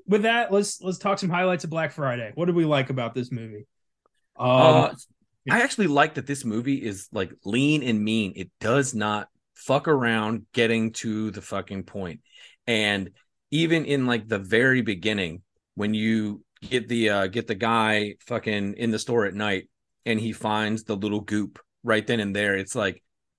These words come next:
Speaker 2: you're, you're barely, like, two minutes in and you're already like, "Ah, shit." And once you find out that Devon Sawa is going to that store, you're like,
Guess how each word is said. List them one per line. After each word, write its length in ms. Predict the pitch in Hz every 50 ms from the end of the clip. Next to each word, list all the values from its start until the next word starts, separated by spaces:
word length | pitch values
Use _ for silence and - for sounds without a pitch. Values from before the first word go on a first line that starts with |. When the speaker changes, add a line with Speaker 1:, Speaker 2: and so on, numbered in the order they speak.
| _ _ _ -
Speaker 2:
you're, 260 | - 139 131 151 170
you're 160 | 165 196 214
barely, 380 | - - 127 143 151 143 135 131
like, 180 | 117 110 98 -
two 160 | - - 147
minutes 320 | 143 139 127 117 107 -
in 140 | 135 131 131
and 100 | 120 110
you're 120 | 107 110 110
already 160 | 110 104 98
like, 160 | 95 90 -
"Ah, 300 | 87 101 104 95 87 78 -
shit." 520 | - - - - - - 117 101 - - - _ _ _ _ _ - - _ _ _ -
And 420 | 110 104 101 98 98 98 98 104
once 180 | 120 135 131 -
you 80 | 135
find 280 | 131 - 123 117 117 113
out 160 | 117 113 -
that 160 | - 101 92 - _ _ _ _ _ _ _ _ _ - 110
Devon 300 | 117 120 117 110 110 107
Sawa 300 | - 117 113 110 107 101
is 80 | -
going 240 | - - 107 117 117
to 60 | 107
that 120 | 104 101 92
store, 240 | - - 135 131
you're 100 | 123 117
like, 180 | 113 107 - -